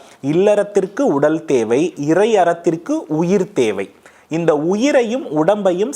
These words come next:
சமப்படுத்த தெரிந்தால் மட்டும்தான் மனித பிறப்பு மகத்தான பிறப்பை அடைந்து முடியும். இதுல ஏதாவது ஒண்ணுல ஏற்றம் இறக்கம் இருந்தா கூட பிரச்சனை தான். ஏன்னா ஆன்மாவை வளர்த்துட்டோம்,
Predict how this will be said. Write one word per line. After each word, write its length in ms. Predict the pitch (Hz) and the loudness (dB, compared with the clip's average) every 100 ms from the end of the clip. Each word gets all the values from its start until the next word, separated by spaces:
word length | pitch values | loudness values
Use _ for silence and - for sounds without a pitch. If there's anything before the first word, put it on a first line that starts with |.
| - | -2
சமப்படுத்த 760 | 160 202 208 202 196 - 185 | -2 -2 -2 -2 -2 -2 -2
தெரிந்தால் 520 | - 156 185 180 165 | 0 -2 0 0 0
மட்டும்தான் 720 | 143 139 - 190 156 156 233 | 0 -4 -2 -2 0 0 0
மனித 380 | 170 143 180 202 | -2 -4 -2 -2
பிறப்பு 440 | - 165 151 - 220 | -2 0 0 0 -2
மகத்தான 800 | 151 170 180 196 185 196 220 262 | -2 -4 -2 0 2 0 0 -2
பிறப்பை 640 | 165 147 - 220 349 - - _ _ - | 0 0 0 -2 -2 -10 -20 _ _ -2
அடைந்து 500 | 131 156 202 202 170 | 0 0 -2 -2 -2
முடியும். 420 | 147 147 139 - - - _ _ | -2 -2 -4 -6 -16 -20 _ _
இதுல 300 | 156 165 156 | 0 2 2
ஏதாவது 680 | 165 190 233 277 262 170 190 | 2 4 2 0 -2 0 0
ஒண்ணுல 220 | 233 233 | 0 2
ஏற்றம் 440 | 190 196 196 220 | 2 2 0 -2
இறக்கம் 360 | 196 175 175 156 | 0 0 -2 -2
இருந்தா 300 | 156 156 147 | -2 2 0
கூட 420 | 131 151 175 - - | 0 -2 -2 -2 -2
பிரச்சனை 460 | 180 170 - 131 104 | -2 -2 -4 -4 -4
தான். 160 | 107 - _ _ - - - | -6 -6 _ _ -20 -20 -4
ஏன்னா 260 | 143 156 214 277 | 0 2 2 0
ஆன்மாவை 640 | 135 151 202 214 214 208 196 | 2 0 0 2 2 2 2
வளர்த்துட்டோம், 580 | 165 175 175 165 156 | 2 2 -2 -2 -2